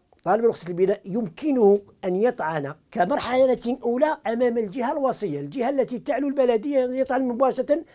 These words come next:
أمام الولاية. القانون أعطاه حق الطعن، طعن كنقولوا كطعن أولي يطعن أمام الولاية، كما أعطاه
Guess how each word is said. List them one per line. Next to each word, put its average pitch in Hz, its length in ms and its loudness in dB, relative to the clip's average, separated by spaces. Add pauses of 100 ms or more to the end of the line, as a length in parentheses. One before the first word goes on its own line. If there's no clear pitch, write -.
(220)
أمام 262 380 4
الولاية. 220 520 4 (460)
القانون 262 600 0
أعطاه 190 460 -2 (560)
حق - 340 0 (240)
الطعن، 302 460 2 (480)
طعن 220 160 2
كنقولوا 214 440 -2
كطعن 240 440 0 (100)
أولي 240 440 8 (100)
يطعن 233 280 -2
أمام 233 380 4
الولاية، 170 460 -2 (340)
كما 302 240 4
أعطاه 339 720 2